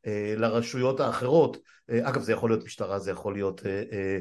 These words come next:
פרקליטות כזאת או אחרת, זה יכול להיות, אה, אפילו ה-, ה-, כמו שאנחנו רואים עכשיו, אה, איך הם מתמודדים עם העובדה שהחליטו לסגור, אה, יישוב שלם בשביל שהמפגינים לא יגיעו, אה, להפריע את מנוחתם של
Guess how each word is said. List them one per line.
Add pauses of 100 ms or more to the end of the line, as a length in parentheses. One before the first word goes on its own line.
(280)
פרקליטות
כזאת
או
אחרת,
זה
יכול
להיות,
אה, (240)
אפילו
ה-,
ה-, (220)
כמו
שאנחנו
רואים
עכשיו, (400)
אה,
איך
הם
מתמודדים
עם
העובדה
שהחליטו
לסגור, (380)
אה,
יישוב
שלם
בשביל
שהמפגינים
לא
יגיעו, (240)
אה,
להפריע
את
מנוחתם
של